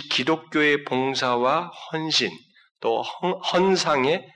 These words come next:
원리인 것입니다. 우리 그리스도인은 복받기 위해서 봉사하고 헌신하는 거 아닙니다. 이것 하나 깨닫는 것이 얼마나 중요한지 몰라요. 그리스도인은 복받기 위해서 봉사하고 헌신하는 거 아닙니다.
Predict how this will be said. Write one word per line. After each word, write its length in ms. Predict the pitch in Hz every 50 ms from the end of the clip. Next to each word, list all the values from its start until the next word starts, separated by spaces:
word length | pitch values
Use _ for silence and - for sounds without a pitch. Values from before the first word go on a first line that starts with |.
| - _ _ _ _ _ _ _ _ _ _
원리인 420 | - 95 98 104 113 123 123 127
것입니다. 600 | 117 92 80 - - - - 78 - - - - _ _ _ _ _ _ _ _ _ _ _ _ _ _ _ _ _ _ _ -
우리 160 | 131 135 -
그리스도인은 840 | - - 139 139 - - 147 135 131 139 156 147 113 95 - -
복받기 680 | - - 120 120 - 160 156 151 - - 165 160 156
위해서 420 | 147 151 147 143 - 160 147 143 147
봉사하고 680 | - 127 131 135 135 123 143 135 127 123 117 120 120
헌신하는 680 | 120 - 143 151 156 151 - 156 151 135 123 113 110 110
거 80 | 110 113
아닙니다. 580 | - - - 87 180 175 175 - - - - _ _ _ _ _ _ _ _ _ _ _ _ _ _ _ _ _ _ - _ _ _ -
이것 360 | 123 131 139 180 196 202 202 202 202 - - _ _
하나 300 | - - - - 185 190
깨닫는 420 | 185 185 - - 190 185 196 196 196
것이 200 | 196 180 - -
얼마나 420 | - - - - 180 196 202 196
중요한지 460 | 190 - - 135 135 135 131 131 139
몰라요. 420 | 123 95 80 82 87 90 92 95 - - _ _ _ _ _ _ _ _ _ _ _ _ _ _ _ _ _ -
그리스도인은 720 | - 117 127 139 139 - - 143 135 135 135 131 127 123
복받기 680 | - 98 - - - 160 160 156 - - 170 160 151
위해서 440 | 147 143 143 139 - - 165 170 165 -
봉사하고 600 | - 120 123 127 117 127 127 120 120 117 117 113
헌신하는 460 | 120 120 117 - 117 104 95 98 104
거 80 | 98
아닙니다. 400 | 90 82 85 82 82 82 - -